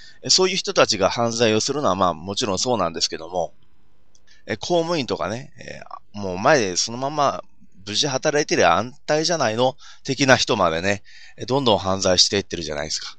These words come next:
痴漢やったりね。え、これどういうことかって言ったらもうこの世の中がもう生きづらくなっちゃって、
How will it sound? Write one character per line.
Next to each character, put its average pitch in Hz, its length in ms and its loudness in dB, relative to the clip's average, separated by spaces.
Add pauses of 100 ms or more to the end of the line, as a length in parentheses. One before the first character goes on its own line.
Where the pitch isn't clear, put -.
痴 - 120 4
漢 98 160 0
や 87 140 -2
っ - 40 -6
た - 140 -2
り 78 120 -8
ね。 87 200 -10 (800)
え、 113 60 -16
こ 147 120 -4
れ 139 60 -2
ど 110 160 2
う 127 40 4
い 143 40 0
う - 20 -4
こ - 140 -8
と - 80 -8
か - 80 4
っ 160 40 4
て 151 120 -8
言 - 20 -6
っ - 20 -10
た 160 120 0
ら 127 80 4
も 107 140 -4
う - 20 -20
こ 135 180 -8
の 147 140 -2
世 123 180 -2
の 160 100 -4
中 123 300 -2
が 87 140 -4
も 82 140 -12
う 85 40 -10
生 87 80 -8
き - 140 -4
づ - 160 2
ら 185 100 4
く 127 140 -4
な 95 100 2
っ - 40 -6
ち - 120 2
ゃ 90 40 0
っ - 40 -8
て、 - 300 -14